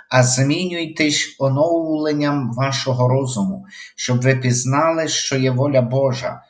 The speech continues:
блага, угодна і довершена", наставляє апостол Павло,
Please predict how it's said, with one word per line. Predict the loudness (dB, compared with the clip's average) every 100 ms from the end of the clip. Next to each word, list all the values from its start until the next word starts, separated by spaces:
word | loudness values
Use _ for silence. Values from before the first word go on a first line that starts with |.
| _ -6
блага, | 0 2 2 2 0 -2 -4
угодна | -4 -2 -2 -2 -4 -4 -4
і | -4
довершена", | 0 2 2 0 -6 -8 -12 -18 -20 -20 -20 _
наставляє | -10 -4 -2 0 0 0
апостол | -2 -8 -10 -8 -6 -6
Павло, | -4 -4 -6 -12 -16